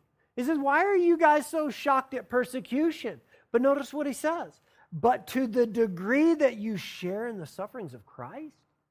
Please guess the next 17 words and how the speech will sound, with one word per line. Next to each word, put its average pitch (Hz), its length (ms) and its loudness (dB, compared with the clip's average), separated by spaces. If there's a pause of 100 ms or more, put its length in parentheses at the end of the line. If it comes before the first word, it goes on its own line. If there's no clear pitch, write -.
(440)
how's 175 260 -18
that? 156 320 -12 (360)
There's 165 180 -6
this 160 160 -8
partnership. 160 720 -10
There's 160 220 -6
this 151 180 -8
sharing 180 560 -6
when, 160 140 -4
when 170 400 -4
we 208 120 -2
go 196 300 -4 (300)
w-, 190 380 -10
with 180 220 -4
Christ 190 540 -8
on 185 280 -4
mission. 208 420 -4